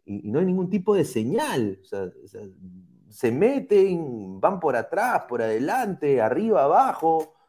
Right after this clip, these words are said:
¿no? Eh, harta gente manejando bicicleta también, me parece bien. Así de que agradecer, eh, hoy día ha sido un, un, un día familiar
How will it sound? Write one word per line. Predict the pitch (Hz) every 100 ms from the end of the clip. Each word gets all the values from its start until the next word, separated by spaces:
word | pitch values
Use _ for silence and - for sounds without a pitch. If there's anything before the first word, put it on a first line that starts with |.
| _ _ _ _ -
¿no? | 147 214 165
Eh, | 123 117 113 110 98 73 _ _ _
harta | - 196 208 - 120
gente | 175 180 175
manejando | 135 107 107 143 147
bicicleta | 123 110 98 147 160 120
también, | 107 101 107 143 156 185 - _ -
me | 101
parece | 95 107 117 113
bien. | 120 143 175 - _ _ _ _ _ _ _
Así | 107 104 131
de | 135 135
que | 123 110 107 104 -
agradecer, | 107 107 104 104 - 139 139 -
eh, | 113 107 98 95 92 90 90 _ _ _ _ _ _ _ _ _
hoy | - 107
día | 120 135
ha |
sido | 135 139 139
un, | 139 131
un, | 127 113
un | 127 120
día | 131 135 127 117 104 98 92 90 92
familiar | - 113 113 139 139 110 -